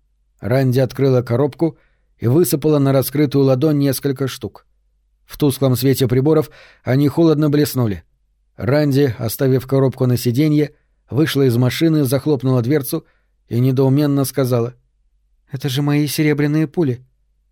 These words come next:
Я не ожидала, что их изготовят так быстро". "Эти заказал себе Фрэнк восемнадцать лет назад", — пояснил Джо.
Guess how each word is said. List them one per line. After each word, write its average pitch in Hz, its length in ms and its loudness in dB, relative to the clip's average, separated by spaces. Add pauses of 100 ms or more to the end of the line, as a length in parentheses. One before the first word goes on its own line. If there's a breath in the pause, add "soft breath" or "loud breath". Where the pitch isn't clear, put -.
Я 139 320 0
не 139 140 2
ожидала, 147 540 0 (440 soft breath)
что - 220 -6
их 139 160 2
изготовят 139 540 0
так 143 160 -4
быстро". 127 420 -4 (960)
"Эти 151 460 0
заказал 135 580 0
себе 135 300 0
Фрэнк 139 480 0
восемнадцать 131 880 -2
лет 127 220 0
назад", — 127 640 -2 (460)
пояснил 113 520 0
Джо. 98 260 -8